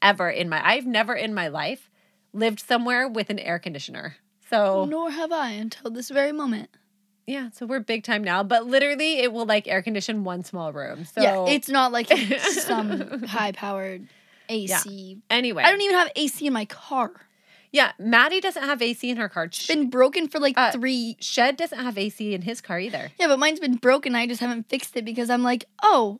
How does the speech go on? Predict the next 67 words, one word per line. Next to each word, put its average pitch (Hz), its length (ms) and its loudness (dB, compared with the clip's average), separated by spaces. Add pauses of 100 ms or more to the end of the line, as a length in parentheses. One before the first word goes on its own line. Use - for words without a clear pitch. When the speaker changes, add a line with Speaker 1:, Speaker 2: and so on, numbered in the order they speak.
(100)
Speaker 1:
We 220 200 -4
don't 269 120 -2
need 330 140 0
Speaker 2:
it's 349 140 4
Speaker 1:
it. 320 40 0
Speaker 2:
not 349 200 6
that 330 120 6
big 277 160 0
of 269 60 2
a 269 60 2
deal." 254 200 2
Like, 240 280 2
there's 262 240 2 (120)
probably 254 380 2
maybe, 233 240 0
like, - 240 -4 (560)
a 220 100 4
handful 233 640 0
of 220 80 2
days 220 240 0
in 220 80 -2
the 208 60 -2
summer 220 420 0
where 214 160 2
I'm, 202 220 0
like, 208 260 -4
dying 208 380 2
in 220 80 2
my 190 160 -2
car - 320 -8
usually. 294 600 -4
Speaker 1:
Yeah, 240 120 0
and 262 180 -2
even 294 220 -4
during 294 180 -4
the 214 80 -4
summer, 233 300 -6
I 180 100 -4
don't 190 380 -8
re-, 185 200 -4
usually 202 440 -4
use 175 200 -8
my 151 140 -10
car 202 260 -2
A 165 140 -2
C. 165 220 -6
I 156 100 -2
prefer 175 400 -8
to 170 60 -8
have 165 160 -10
my 151 120 -10
window 180 280 -6
down. 147 320 -10
So, 151 520 -4
yeah, 180 400 -6
I 190 120 -6
mean, 196 220 -4
we 214 120 -2
just, 202 220 -4
we're 233 120 -2
not 262 220 -2
prepared 180 640 -6
for 214 100 -8
this 214 200 -6
kind 247 240 -6
of 220 80 -8
heat. 285 440 -6